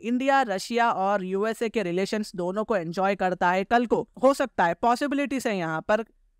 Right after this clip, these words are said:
अगर चाइना वर्सेस यूएसए या यूएसए वर्सेस रशिया होता है, तो पॉसिबिलिटी से वर्ल्ड वॉर थ्री तक बात आ जाए। उस वक्त इंडिया यूएनएससी का परमानेंट मेंबर होने के नाते वर्ल्ड पीस के लिए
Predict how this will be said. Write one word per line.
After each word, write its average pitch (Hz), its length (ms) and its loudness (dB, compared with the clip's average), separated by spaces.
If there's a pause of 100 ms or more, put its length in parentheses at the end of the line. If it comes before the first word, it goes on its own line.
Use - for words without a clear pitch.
(100)
अगर 226 280 2 (160)
चाइना 240 380 2
वर्सेस 247 360 0
यूएसए 214 420 -2
या 226 200 2
यूएसए 220 460 -2
वर्सेस 202 340 -2
रशिया 180 360 -2
होता 190 260 -2
है, 196 80 2
तो 214 140 2
पॉसिबिलिटी 254 640 0
से 262 160 0
वर्ल्ड 208 340 0
वॉर 226 160 2
थ्री 226 260 -6
तक 226 180 2
बात 175 320 0
आ 190 140 2
जाए। 190 180 0
उस 277 240 0
वक्त 214 260 -2
इंडिया 247 340 2
यूएनएससी 247 580 -2
का 233 140 0
परमानेंट 220 520 0
मेंबर 208 360 0
होने 220 300 -2
के 240 120 -2
नाते 202 320 -2
वर्ल्ड 208 360 2
पीस 247 220 -2
के 233 140 -2
लिए 226 200 0